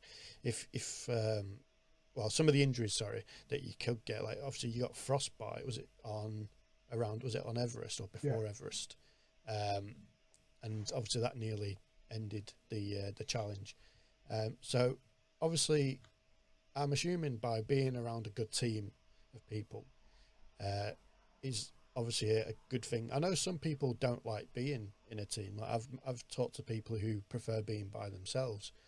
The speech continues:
Speaker 1: because they don't like the fact that they have to worry about everyone else, or naturally they will worry about everyone else. Um, but when it comes to doing events or challenges that you've done in the past,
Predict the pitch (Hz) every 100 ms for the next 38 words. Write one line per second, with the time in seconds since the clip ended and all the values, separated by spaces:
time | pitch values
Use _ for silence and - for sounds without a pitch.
0 | - - - 127 117 104 117 107 110 113
1 | 127 110 113 113 117 113 - 113 113 -
2 | 110 107 117 107 110 104 101 101 104 -
3 | 123 110 - - - - - _ _ 117
4 | 107 110 120 - 120 110 101 101 117 123
5 | 113 101 101 101 104 - 104 98 101 98
6 | - - - - _ _ _ - 107 104
7 | 107 104 - _ _ _ - 120 - -
8 | _ _ - - 151 165 156 - 151 135
9 | 131 127 123 110 - 117 143 117 95 -
10 | - - - _ _ _ 104 101 127 123
11 | 113 104 117 110 101 113 101 98 - 120
12 | - - -